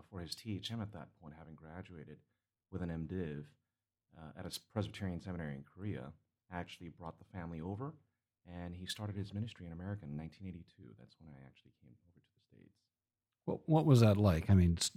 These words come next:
Speaker 2: starting life in one culture and, uh, making a transition to what must have been a remarkably different culture. You're changing languages, you're changing expectations, changing geography. Uh,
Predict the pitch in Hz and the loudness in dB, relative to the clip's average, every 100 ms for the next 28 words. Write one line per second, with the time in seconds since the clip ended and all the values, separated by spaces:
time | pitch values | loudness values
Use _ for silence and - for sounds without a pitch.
0 | - 113 - 113 113 147 117 104 117 113 | -2 -2 4 8 12 12 12 10 8 8
1 | 92 92 107 123 135 - 107 90 - 123 | 6 6 8 10 8 8 6 6 6 6
2 | 143 - 127 104 101 95 - - - _ | 4 2 6 10 10 8 4 -6 -20 _
3 | _ - 85 80 87 113 117 104 98 113 | _ -10 -6 4 8 10 10 8 8 10
4 | 107 98 135 127 104 - 107 104 101 92 | 10 12 10 10 8 8 8 8 6 2
5 | - - - - 110 - 147 147 131 110 | -4 -14 -4 4 6 8 6 8 6 8
6 | 90 92 101 - 98 95 123 165 151 120 | 8 8 4 2 6 8 10 10 8 6
7 | 104 101 98 143 156 104 101 - 156 143 | 4 2 4 8 10 10 4 8 6 6
8 | 90 - - - _ _ _ _ - 101 | 0 -4 -18 -20 _ _ _ _ -2 -2
9 | 82 - 110 95 76 85 131 147 139 131 | 0 6 6 6 2 6 10 12 12 10
10 | 123 123 117 104 - 107 104 85 - - | 8 8 4 0 4 4 6 2 -2 -6
11 | 104 - 82 - 135 135 143 131 123 - | -4 -4 -4 4 8 10 10 8 6 0
12 | - - 123 110 101 92 95 104 139 143 | -6 6 8 10 8 4 2 4 8 10
13 | 131 131 127 127 - - _ _ _ _ | 8 8 8 6 0 -20 _ _ _ _
14 | _ _ - 58 | _ _ -18 -10